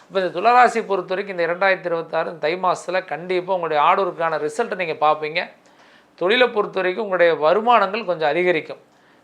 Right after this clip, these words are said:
புதிய காரியங்களை செய்வீங்க. அந்த தொழில்ல புதிய உத்திகளை கையாளுவீங்க. இன்னைக்கு வந்து உங்களுக்கு போட்டி நிறைந்த உலகத்துல நம்ம இருக்கோம். நம்ம யோசிக்கிற நேரத்துல பத்து பேர் அந்த வேலையை செஞ்சுட்டு இருப்பாங்க. அந்த மாதிரி இல்லாம, நீங்க இந்த தை மாசம் துளாராசிக்காரங்க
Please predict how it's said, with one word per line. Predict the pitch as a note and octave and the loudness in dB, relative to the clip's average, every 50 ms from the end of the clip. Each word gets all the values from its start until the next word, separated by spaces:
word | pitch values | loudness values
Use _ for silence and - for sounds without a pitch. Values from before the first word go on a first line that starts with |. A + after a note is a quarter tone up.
| _ _ | _ _
புதிய | - F#3 A3 A3+ C4+ C4+ C4+ C4 | -6 -4 -2 0 2 2 2 2
காரியங்களை | G#3 G#3 G3 F#3+ F#3 F3+ F#3 G#3 G3 G3+ | 4 4 6 6 6 4 2 0 0 0
செய்வீங்க. | - F#3 F3+ F3+ F#3 G3+ | 0 -2 -2 -2 0 -2
அந்த | G#3+ G3+ F#3 | -2 0 -2
தொழில்ல | F3 - - F#3 G3 A#3 A3+ G#3 A3 G#3+ - | -4 -4 -2 -2 0 0 0 0 -2 -4 -4
புதிய | F#3+ G#3+ G#3 B3 A#3+ G3+ | -4 -4 -2 0 0 0
உத்திகளை | F3+ F3 F3+ B3+ B3+ A#3 A3+ G#3+ | -2 -4 -2 0 2 4 4 4
கையாளுவீங்க. | E3+ F3+ E3+ E3 D#3+ D#3 D3 C#3+ C3+ C3+ | 4 4 4 4 4 2 0 -2 -6 -8
இன்னைக்கு | C#3+ D#3+ F3+ F3 F3 F#3+ | -6 -6 -4 -2 -2 -2
வந்து | A3 | -2
உங்களுக்கு | A3 F#3+ F#3+ F3 D#3 - | 0 0 0 0 0 2
போட்டி | G3 G#3+ G3+ G#3+ G3 | 2 2 2 2 0
நிறைந்த | F#3+ G3+ A3 A3+ A3 G#3 G#3+ G3+ F#3 E3+ D#3+ D#3 D3 D3+ D#3+ F3 | 0 0 0 0 2 4 4 6 6 6 6 4 2 0 0 0
உலகத்துல | F#3+ G3 F3+ G3 | 2 2 2 0
நம்ம | F#3 F3 E3 D#3+ | -2 -2 -2 0
இருக்கோம். | D#3+ E3+ - C#3+ - - - - _ _ - _ _ _ _ _ _ _ | -2 -2 -2 -4 -10 -12 -16 -20 _ _ -20 _ _ _ _ _ _ _
நம்ம | - D#3+ E3+ F3 E3+ | -6 -2 0 2 4
யோசிக்கிற | F3+ G#3 A3+ A3+ A3+ G#3+ A3 G#3 | 4 6 4 4 4 2 0 4
நேரத்துல | G3+ G3+ G3 G3+ A3 | 4 4 2 2 0
பத்து | F#3 G3 F3 F3+ | 0 0 0 2
பேர் | G3 G#3 | 2 2
அந்த | G3 F#3 F3+ | 2 2 4
வேலையை | F3 F3+ F#3 F3+ D#3 E3 E3 | 4 4 4 2 0 -2 -6
செஞ்சுட்டு | E3 F3 D#3+ | -6 -6 -6
இருப்பாங்க. | D#3+ D3 C#3 B2+ B2 - - _ _ _ _ _ - | -4 -4 -4 -6 -8 -10 -18 _ _ _ _ _ -8
அந்த | D3 E3+ G3+ | -4 0 2
மாதிரி | A3 A3 G#3 | 4 4 4
இல்லாம, | G3 F3+ F3+ F3 E3+ D#3+ D#3+ F#3+ G#3 | 4 2 4 4 4 2 2 -2 -4
நீங்க | F3+ D#3+ E3 G3 A3 A#3 A3+ A3+ | -6 -6 -4 -4 -4 -2 -2 -2
இந்த | G#3+ F#3+ F3 | -2 -2 -2
தை | - D#3+ E3 G3 G#3 | 0 2 0 2 2
மாசம் | G3+ G3 F3 F#3 G3 F#3+ D#3+ | 0 0 -2 -2 -4 -6 -4
துளாராசிக்காரங்க | F3+ F3 F#3+ G3 G3 F#3 E3+ F3+ F3 D#3+ E3 D#3+ D#3+ D#3+ E3 F#3 F3 - | 0 2 4 4 4 4 2 0 -2 -2 0 0 0 -2 -2 -4 -6 -6